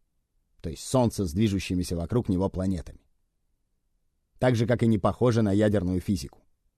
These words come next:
Это больше похоже на пояс астероидов. Если вы можете представить себе, что на каждом поясе планеты находится плотный астероидный пояс,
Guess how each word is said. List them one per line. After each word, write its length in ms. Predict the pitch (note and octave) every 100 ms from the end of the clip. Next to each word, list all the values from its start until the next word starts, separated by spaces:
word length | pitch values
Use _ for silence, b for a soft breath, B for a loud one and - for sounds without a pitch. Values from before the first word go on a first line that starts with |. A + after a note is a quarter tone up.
| _ b b b b b b
Это 160 | B2+ C#3
больше 280 | E3+ F3+
похоже 380 | D3 D#3+ E3+ D3+
на 120 | C#3
пояс 320 | A#2+ D3 C#3+ C3
астероидов. 640 | - B2+ B2 G#2 D2+ - - - _ _ _ _ _ _ _ _ _ _
Если 260 | G2 - F2
вы 80 |
можете 320 | F2 G2+ E2 -
представить 520 | F2+ - A#2+ A2 F2+
себе, 260 | F2+ F#2+ - b b
что 160 | -
на 140 | A2 G2+
каждом 380 | C3+ B2 A2 G2+
поясе 360 | A2+ G2 -
планеты 460 | - G2 A#2+ D3+ B2
находится 420 | F#2+ A2 G2+ F#2+
плотный 460 | - A#2+ C#3+ B2+ A2
астероидный 560 | - F#2+ A2 G#2 G#2
пояс, 440 | - F#2 - -